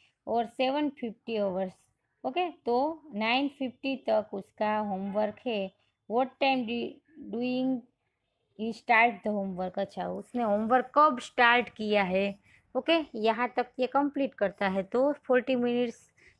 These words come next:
स्पेंड करता है, तो फ़ोर्टी मिनट तो नाइंटी फिफ्टी आवर्स से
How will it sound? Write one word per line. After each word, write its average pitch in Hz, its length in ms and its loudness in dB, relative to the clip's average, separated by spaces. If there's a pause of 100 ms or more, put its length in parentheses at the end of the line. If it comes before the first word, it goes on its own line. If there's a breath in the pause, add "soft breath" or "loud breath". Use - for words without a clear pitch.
स्पेंड 277 320 2
करता 196 300 -2
है, 175 160 -4
तो 277 440 -2 (600 soft breath)
फ़ोर्टी 269 360 4
मिनट 240 400 0
तो 233 180 2
नाइंटी 240 720 -2
फिफ्टी 240 480 -4
आवर्स 208 340 2
से 214 460 -2